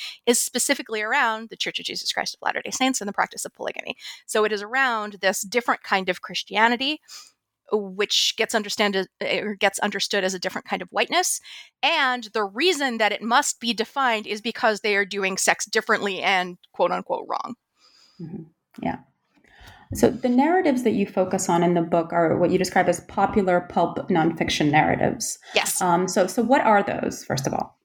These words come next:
Speaker 1: <laughs> They're
Speaker 2: Mm-hmm.
Speaker 1: trash. They're garbage
Speaker 2: <laughs>
Speaker 1: books. Uh, so they are books that,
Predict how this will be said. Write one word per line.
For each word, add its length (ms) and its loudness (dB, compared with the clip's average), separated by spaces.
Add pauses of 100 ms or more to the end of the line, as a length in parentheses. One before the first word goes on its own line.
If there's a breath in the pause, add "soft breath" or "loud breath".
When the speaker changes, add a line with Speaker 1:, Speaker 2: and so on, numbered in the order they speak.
(120)
Speaker 1:
<laughs> 220 -16 (800 loud breath)
They're 140 4
Speaker 2:
Mm-hmm. 260 -2
Speaker 1:
trash. 380 4
They're 160 -2
garbage 580 4
Speaker 2:
<laughs> 580 6
Speaker 1:
books. 460 0 (560 loud breath)
Uh, 420 2 (180)
so 460 0 (120)
they 180 0
are 320 0
books 400 -2
that, 480 0